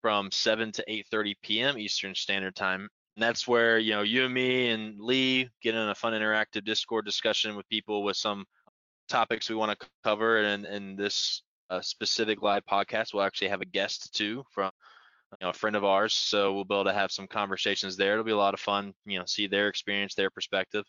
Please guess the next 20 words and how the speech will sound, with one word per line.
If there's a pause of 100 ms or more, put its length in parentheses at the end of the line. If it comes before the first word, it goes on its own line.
(760)
And
then
we'll
have
another
hands-on
workshop, (200)
you
know,
hunting
for
impact.
You
know,
we've
been
targeting
the
different
tactics